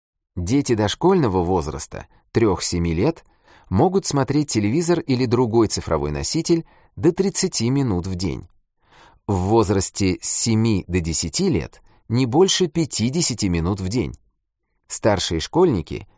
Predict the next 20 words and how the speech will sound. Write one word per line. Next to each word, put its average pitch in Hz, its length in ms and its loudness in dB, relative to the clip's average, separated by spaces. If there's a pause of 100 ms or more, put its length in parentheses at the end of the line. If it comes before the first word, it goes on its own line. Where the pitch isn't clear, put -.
(180)
одиннадцати-восемнадцати 85 1080 -2
лет, 143 320 -2 (360)
последовательно 156 880 2
от 135 240 2
одного 92 340 0
часа 165 380 0
до 107 160 2
трех 104 300 0
часов 82 360 -4
в 76 120 -8
день. 71 260 -8 (800)
Речь 107 320 2
идет 135 240 0
о 127 60 4
всех 131 400 0
экранах 110 420 0
совокупно: - 760 -4 (360)
телевизор, 101 640 0
компьютер, 98 580 -2
смартфон, 95 640 -4